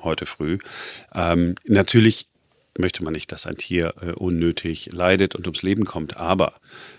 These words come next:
ähm, während da tausendfünfhundert Fische drin sind, ich glaube, pro Sekunde werden auf den, aus den Weltmeeren irgendwie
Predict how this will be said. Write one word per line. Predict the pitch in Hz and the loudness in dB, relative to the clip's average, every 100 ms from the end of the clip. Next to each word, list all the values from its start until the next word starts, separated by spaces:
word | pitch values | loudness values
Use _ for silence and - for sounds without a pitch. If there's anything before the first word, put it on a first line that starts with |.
| _ - | _ -10
ähm, | 82 82 82 - - - 90 - - | -6 -4 -6 -8 -18 -20 -16 -14 -12
während | 135 98 104 107 | -4 2 4 4
da | 92 101 | 0 0
tausendfünfhundert | - 101 101 - 101 98 92 | 0 -2 -2 -4 -4 -4 -4
Fische | 95 - | -6 -8
drin | - 90 | -6 -4
sind, | 87 | -4
ich | |
glaube, | 90 82 | -6 -8
pro | - 95 | -6 -6
Sekunde | 85 - 131 135 98 104 _ _ _ _ _ _ _ - | -6 0 2 4 4 0 _ _ _ _ _ _ _ -6
werden | 98 95 98 | -2 0 0
auf | 90 | -2
den, | 90 92 90 - 50 | -4 -4 -4 -8 -10
aus | 104 | -8
den | - 90 | -6 0
Weltmeeren | 104 113 98 95 92 98 101 | 0 2 4 4 6 4 2
irgendwie | 101 95 90 90 90 | 0 -2 0 0 0